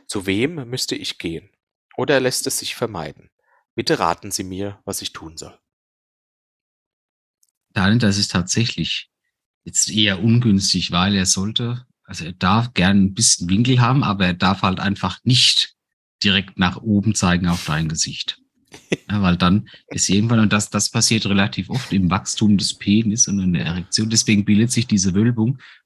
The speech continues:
Speaker 2: weil immer kleine Einblutungen sind und Vernarbungen, deshalb bildet sich quasi so eine Wölbung. Das ist ganz normal. Aber, dass man die Arschkarte gezogen hat, wie du, ist halt einfach dumm.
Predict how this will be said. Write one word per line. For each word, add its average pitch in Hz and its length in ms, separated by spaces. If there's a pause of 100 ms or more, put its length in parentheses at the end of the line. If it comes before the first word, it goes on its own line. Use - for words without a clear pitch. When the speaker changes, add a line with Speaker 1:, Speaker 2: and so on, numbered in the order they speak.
Speaker 2:
weil 90 120
immer 98 180
kleine 95 360
Einblutungen 160 600
sind 156 300
und 107 80
Vernarbungen, 107 640
deshalb 110 360
bildet 104 280
sich - 220
quasi 95 320
so 92 180
eine 78 220
Wölbung. 117 580 (640)
Das 123 140
ist - 220
ganz 117 200
normal. 80 280 (640)
Aber, 135 500
dass 107 240
man 95 260 (120)
die 92 120
Arschkarte 120 640
gezogen 123 440
hat, 104 160
wie 87 100
du, 117 260
ist 185 180
halt 160 140
einfach 127 560
dumm. - 320